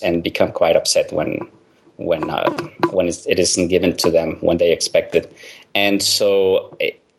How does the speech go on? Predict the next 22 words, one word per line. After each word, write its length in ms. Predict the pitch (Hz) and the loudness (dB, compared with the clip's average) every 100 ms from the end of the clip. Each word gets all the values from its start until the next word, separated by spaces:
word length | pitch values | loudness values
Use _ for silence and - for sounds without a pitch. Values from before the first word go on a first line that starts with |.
| _ - | _ -4
I'm 120 | 110 | -2
starting 400 | - 143 143 127 | -2 -2 -2 -4
to 140 | - 110 | -6 -8
see 340 | - 127 127 | -4 -2 0
that 460 | 120 101 98 - - 87 110 | 2 2 2 0 -6 -4 0
there's 240 | 117 - | 0 2
a 60 | 110 | 0
resemblance. 920 | 101 - 117 143 90 76 85 - - - _ _ _ _ _ _ _ - | 0 0 2 2 2 0 -4 -6 -10 -12 _ _ _ _ _ _ _ -2
And 240 | 113 107 | 0 0
so, 520 | - 110 104 101 - - | 0 4 6 4 2 -2
I, 80 | 85 | -2
s-, 340 | 107 - - _ _ _ - 67 - | -2 -4 -8 _ _ _ -12 -10 0
like 200 | 101 98 | 0 2
I 80 | |
said, 260 | 95 98 90 | 2 0 0
this 160 | 95 107 | -2 0
may 140 | 101 | 2
be 160 | 98 92 | 2 0
just, 340 | 92 - - | 0 -2 2
uh, 140 | 92 85 | 2 2
speculative, 760 | - 104 - 95 - 85 80 | 2 0 4 2 2 -2 0
but 300 | - 85 - | -2 -4 -6